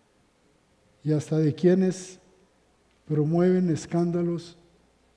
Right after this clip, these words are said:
que dañan al periodismo y a las asociaciones de periodistas.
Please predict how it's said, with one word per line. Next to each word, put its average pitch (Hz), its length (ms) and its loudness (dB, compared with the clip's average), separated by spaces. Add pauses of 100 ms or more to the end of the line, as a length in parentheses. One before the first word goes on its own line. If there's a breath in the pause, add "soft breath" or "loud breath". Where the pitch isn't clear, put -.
(240)
que 147 120 -4
dañan 175 380 -2
al 151 140 -2
periodismo 156 680 -2 (560)
y 143 60 -8
a - 20 -6
las 139 220 -8
asociaciones 151 760 -8
de 139 80 -4
periodistas. 123 680 -8